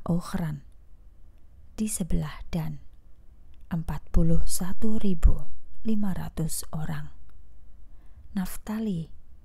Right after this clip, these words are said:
Ahira, putra Enan, di sebelah Asher, lima puluh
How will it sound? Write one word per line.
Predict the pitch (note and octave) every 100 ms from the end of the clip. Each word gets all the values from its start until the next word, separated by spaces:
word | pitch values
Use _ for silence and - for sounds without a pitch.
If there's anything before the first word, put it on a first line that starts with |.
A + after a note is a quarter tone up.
| _ - - - -
Ahira, | A3 G3 G#3 A3 A3+ C4 C#4+ -
putra | - F#3 - D#3+
Enan, | - D#3+ D3+ D3+ - - - - - - - -
di | A3
sebelah | - E3+ D#3+ D#3+ D#3+ - -
Asher, | G3+ - E3 D#3 - - - - - - _ - - - -
lima | F#3 E3+ E3 E3
puluh | - G3 G3+